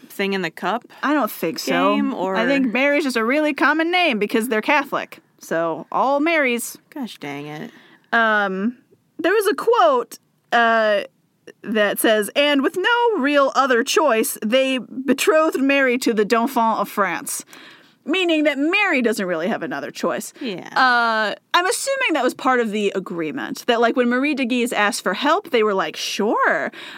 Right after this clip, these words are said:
Speaker 2: um, we want your little queen to marry our little future king."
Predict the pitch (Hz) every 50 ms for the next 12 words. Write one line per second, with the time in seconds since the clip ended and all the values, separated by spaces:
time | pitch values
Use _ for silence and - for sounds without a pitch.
0 | - - - 247 233 233 226 220 214 208 208 214 226 - - - - - 262 302
1 | 302 285 254 233 - - 208 185 233 254 269 262 247 247 247 240 233 254 - -
2 | 302 359 339 262 240 247 262 - - 226 220 226 254 302 311 262 233 240 220 -
3 | - 202 208 226 226 214 226 233 233 233 247 - - 247 247 - 285 269 262 -
4 | 381 339 285 196 - -